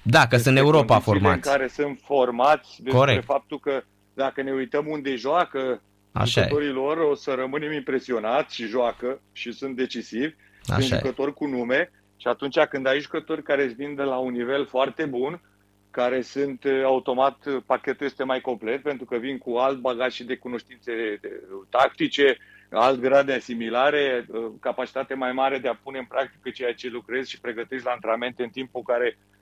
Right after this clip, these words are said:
Speaker 2: și acum a fost foarte scurt pentru echipe, pentru că n-a mai fost ca în trecut perioada de vară, să ai trei săptămâni, să centralizezi și să mergi după aia la mondial. Acum s-au strâns și la zece zile jucau majoritatea dintre ele deja.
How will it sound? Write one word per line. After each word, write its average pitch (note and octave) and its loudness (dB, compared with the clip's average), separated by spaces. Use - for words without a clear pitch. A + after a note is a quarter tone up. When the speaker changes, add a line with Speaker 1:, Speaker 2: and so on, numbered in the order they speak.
Speaker 2:
și - -2
acum D3 2
a D3 4
fost D3 -2
foarte C3+ 0
scurt C3 -6
pentru B2 -4
echipe, A#2+ -4
pentru A#2 -8
că B2 -4
n-a C3 -2
mai D3 0
fost - -8
ca B2+ -4
în B2 -4
trecut A#2 -4
perioada B2+ 0
de A#2+ -2
vară, B2+ 4
să A#2 -4
ai B2+ 2
trei C3+ -2
săptămâni, B2+ -4
să C3 -6
centralizezi B2 -4
și C3 -8
să B2+ -6
mergi C3+ -2
după C3 -4
aia C3+ 4
la C3 2
mondial. B2+ 0
Acum D3+ 0
s-au C#3+ -2
strâns D#3 -8
și - -16
la D3+ 0
zece D3+ -8
zile D#3 -4
jucau D3+ 2
majoritatea A2+ -4
dintre G#2+ -8
ele A2+ -2
deja. G#2+ -2